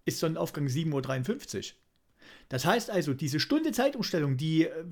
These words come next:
journalistisch gesehen mal mehr, mal weniger intensiv, ne, aber kontinuierlich diskutiert wird, findet mehr oder weniger, zumindest zu sechzig, fünfundsechzig Prozent, ja, schon täglich innerhalb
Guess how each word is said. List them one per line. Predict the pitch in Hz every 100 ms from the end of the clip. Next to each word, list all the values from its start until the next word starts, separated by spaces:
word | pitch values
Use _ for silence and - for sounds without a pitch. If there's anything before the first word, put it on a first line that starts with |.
| 165
journalistisch | 165 180 180 262 277 208
gesehen | 226 202 220 220 220 220 _ _ _
mal | 135 135
mehr, | 151 160
mal | 139
weniger | 165 220 214
intensiv, | 208 180 190 175 190 202 -
ne, | 160 196
aber | 139 147 170
kontinuierlich | - 247 294 269 240 233
diskutiert | - - 185 214 214
wird, | 143 143 - _ - -
findet | - 170 160 143 - _ _ -
mehr | 143 208 226
oder | 208
weniger, | 196 196 165 135 143 139
zumindest | 143 151 139 -
zu | 139 127 123 - _ _ _ _ 262 -
sechzig, | - 180 208 226 - 220 175 - - - -
fünfundsechzig | 214 233 185 190 190 190
Prozent, | 180 - 185 165 160 - -
ja, | 131 160 196 - - - - - _ _ -
schon | - 127
täglich | 165 185 196 180 - _ _
innerhalb | 175 180 170 147 156 156 160